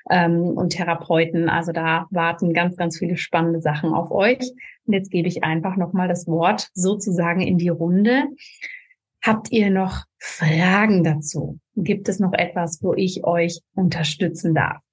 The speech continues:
Christina fragt, wie viele Teilnehmer werden es sein? Gibt es ein Maximum? Wir sind in unseren Ausbildungsjahrgängen nicht so, dass wir es in dem Sinne hart gedeckelt haben, also dass wir sagen, nur bis hierhin,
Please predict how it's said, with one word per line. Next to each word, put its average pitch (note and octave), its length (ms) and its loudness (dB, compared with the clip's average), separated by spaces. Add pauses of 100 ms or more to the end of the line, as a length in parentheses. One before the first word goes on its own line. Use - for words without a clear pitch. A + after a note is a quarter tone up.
(360)
Christina B3 500 2
fragt, G#3+ 260 2
wie A3 140 4
viele A3 180 2
Teilnehmer F#3+ 640 0
werden E3+ 200 2
es E3 120 -4
sein? G3+ 340 4
Gibt F#3 220 0
es D#3+ 80 -6
ein E3+ 180 0
Maximum? D#3+ 680 0 (360)
Wir G3 220 4
sind C#4 280 6
in A3 140 0
unseren G3 300 0
Ausbildungsjahrgängen F3+ 1300 2
nicht G3+ 240 2
so, F#3 140 0
dass F#3 220 0
wir F3 80 0
es F3 180 -4
in F3+ 220 4
dem F#3 200 4
Sinne F3 220 2 (140)
hart A3 360 2
gedeckelt A3 480 0
haben, F#3+ 220 0
also F3 200 0
dass E3+ 120 -4
wir F3+ 80 -4
sagen, F3 300 2
nur F#3 120 2
bis F#3+ 200 -4
hierhin, G#3 540 2